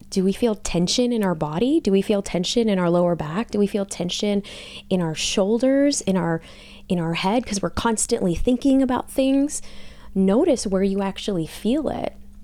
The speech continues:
And then maybe, you know, I, I like to do this very easy practice of just even simply putting your hand over your heart.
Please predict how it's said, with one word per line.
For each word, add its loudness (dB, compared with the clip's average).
And 2
then 2
maybe, 2
you 2
know, 0
I, 2
I 2
like 0
to -2
do 4
this -2
very 4
easy 2
practice -2
of -4
just -4
even 0
simply 0
putting -2
your 0
hand 0
over -2
your 0
heart. -2